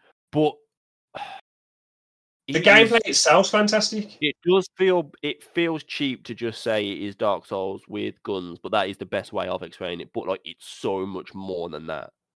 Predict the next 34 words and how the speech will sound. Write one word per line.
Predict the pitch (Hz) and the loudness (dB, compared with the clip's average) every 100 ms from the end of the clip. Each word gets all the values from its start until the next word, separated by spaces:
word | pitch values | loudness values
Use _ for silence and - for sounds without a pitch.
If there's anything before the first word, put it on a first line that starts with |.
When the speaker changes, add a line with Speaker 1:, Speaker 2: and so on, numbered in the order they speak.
| _ - - | _ -16 -12
Speaker 2:
Yeah. | - - _ _ _ - | -12 -14 _ _ _ -2
Speaker 1:
Like, | 113 101 | 0 6
Speaker 2:
Well, | 208 | 8
that's | 226 139 | 8 6
Speaker 1:
there's | 131 | 6
Speaker 2:
what | |
we | 196 | 6
Speaker 1:
not | |
a | - | 8
Speaker 2:
played | 170 180 | 6 6
Speaker 1:
great | - - | 2 -2
Speaker 2:
it. | - | -8
Speaker 1:
story. | - - - - | -20 -20 -20 -20
It's | - _ 131 | -20 _ -4
not | 175 151 | -2 -2
a | - | 2
Speaker 2:
That's | 202 | 6
what | 233 | 6
Speaker 1:
great | 131 - | 4 0
story, | - 135 131 147 | -6 -4 -2 2
Speaker 2:
No, | 254 | 6
Speaker 1:
but | 180 | 6
it's | 120 | 4
Speaker 2:
there's | 104 | 2
Speaker 1:
enough | 101 95 | 2 0
Speaker 2:
not. | - | -2
Speaker 1:
to, | 90 - _ _ 110 | -20 -20 _ _ -10
enough | 113 - | -8 -8
to, | 104 - _ | -8 -8 _
mm, | 107 104 | -12 -8
like, | 95 95 - | -4 -4 -6
force | - 104 101 | -10 -6 -6
you | 113 107 | -4 -2
on. | 95 95 | -2 -4